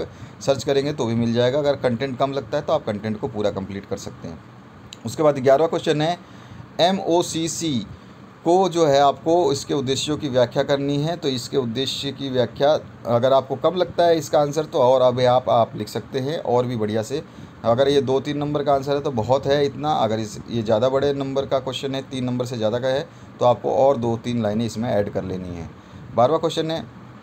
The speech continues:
सूचना संप्रेषण तकनीक आधारित आकलन मूल्यांकन उपकरणों की व्याख्या करनी है। तो इसमें कौन कौन सी आ जाएगी?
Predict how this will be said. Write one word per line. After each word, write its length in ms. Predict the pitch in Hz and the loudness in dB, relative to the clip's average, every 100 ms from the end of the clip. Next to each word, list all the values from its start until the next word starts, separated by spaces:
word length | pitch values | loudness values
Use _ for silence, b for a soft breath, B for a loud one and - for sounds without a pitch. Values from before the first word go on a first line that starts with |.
| - - - - | -20 -20 -16 -10
सूचना 460 | - 143 165 190 | -4 -4 0 0
संप्रेषण 760 | 160 160 - 143 143 135 165 170 - B B - | 0 -2 -2 -2 -2 0 -2 -2 -10 B B -2
तकनीक 420 | 143 147 165 190 | 0 0 0 2
आधारित 480 | 147 127 120 156 151 | 2 4 4 2 2
आकलन 440 | - 127 127 143 151 | 2 2 2 0 0
मूल्यांकन 920 | 135 123 123 127 123 165 180 127 90 - - - - | 0 2 2 2 0 0 2 0 -6 -16 -20 -16 -10
उपकरणों 420 | 120 151 147 156 | -4 0 2 2
की 120 | 165 151 | -2 2
व्याख्या 340 | 131 113 123 | 2 2 0
करनी 340 | 120 117 117 | 2 2 4
है। 80 | 117 | 2
तो 100 | 120 | 0
इसमें 280 | 123 127 139 | -4 -4 -4
कौन 240 | 139 139 | 0 0
कौन 180 | 135 143 | 0 -2
सी 140 | 139 143 | 0 0
आ 60 | |
जाएगी? 480 | 139 135 139 147 | 2 0 0 -2